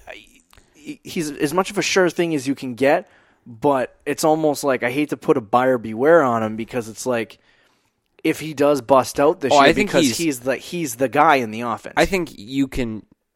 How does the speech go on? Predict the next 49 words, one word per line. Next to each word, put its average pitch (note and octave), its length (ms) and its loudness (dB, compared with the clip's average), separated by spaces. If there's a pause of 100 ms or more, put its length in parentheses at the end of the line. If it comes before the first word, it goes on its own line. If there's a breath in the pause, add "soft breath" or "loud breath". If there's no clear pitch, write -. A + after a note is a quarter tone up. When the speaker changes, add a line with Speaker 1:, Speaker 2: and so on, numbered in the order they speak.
(280)
Speaker 2:
The, C#3 140 -4 (260)
I C3+ 140 4
said E3+ 200 2
I D#3+ 60 10
was C#3 140 2
hesitant B2+ 420 -4
on A2 80 -4
taking A2+ 320 -4
him G#2+ 160 -10
number G#2+ 220 -4
one G#2+ 240 -2
just - 180 -12
because - 420 -6 (340 soft breath)
I A2+ 120 -4
am A2+ 160 -2
scared B2 220 0
of B2 40 4
the B2 60 4
Giants' B2+ 260 0
offense. C3+ 320 -2 (180)
However, B2+ 380 4
I A2 100 0
think B2+ 300 -4 (840 soft breath)
you A#2+ 580 2
are, A#2 280 4 (100)
even C#3+ 280 2
if A#2+ 140 -2
he A#2 160 -4 (240)
does A2+ 300 0
Speaker 1:
I'm - 80 -8
Speaker 2:
kinda A#2 120 0
Speaker 1:
getting B2+ 120 2
too A#2+ 120 0
Speaker 2:
struggle, A#2+ 280 4
Speaker 1:
nervous. G#2+ 380 -6 (180)
Speaker 2:
even B2+ 180 4
if C#3 80 0
he D3+ 80 -4
does B2 220 2
kinda C3 260 0
struggle, A2 380 0
he's A2+ 180 -4
still, A#2 500 4
like, A2 220 -4 (160)
I B2 80 -2
think B2+ 160 -2
he A#2 80 -4
will G#2+ 200 -2
produce. G#2+ 640 -6